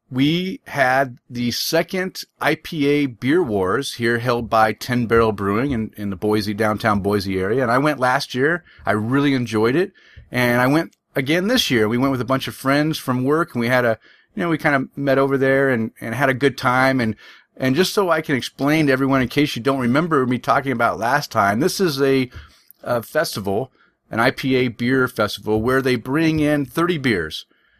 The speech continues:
from five states. Each state has six beers representing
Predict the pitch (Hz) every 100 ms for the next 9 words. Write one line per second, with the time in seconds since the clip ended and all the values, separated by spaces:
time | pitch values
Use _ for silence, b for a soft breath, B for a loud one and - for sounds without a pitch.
0 | _ - 123 117 - 123 127 123 - 95
1 | 82 - - _ - 156 - - 151 147
2 | 147 - 131 123 - - 185 - - 135
3 | 135 123 117 104 113 110 107